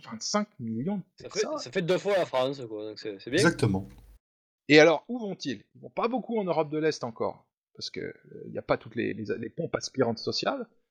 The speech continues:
Speaker 1: mais ils vont beaucoup vers l'Europe de l'Ouest. Allemagne, Belgique, France, Suède, partout on leur, on, on leur ouvre la porte.
Speaker 2: Mais ils vont là, en fait, où ils ont, euh, les conditions nécessaires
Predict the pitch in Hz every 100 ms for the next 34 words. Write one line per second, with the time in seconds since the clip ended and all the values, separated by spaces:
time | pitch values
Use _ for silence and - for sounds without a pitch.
0 | _ _ - 170 156 160 175 247 170 147
1 | 160 151 143 - - - 107 127 151 156
2 | 110 98 117 165 170 _ 139 165 175 -
3 | - _ _ - - 131 160 185 135 131
4 | - 190 143 127 - 127 117 113 113 110
5 | 139 147 123 - - - _ _ _ _
6 | _ 151 151 196 202 202 226 254 202 -
7 | 240 254 214 208 165 185 208 214 196 170
8 | 160 151 151 139 143 147 - 185 170 160
9 | - 185 175 160 160 - 190 214 202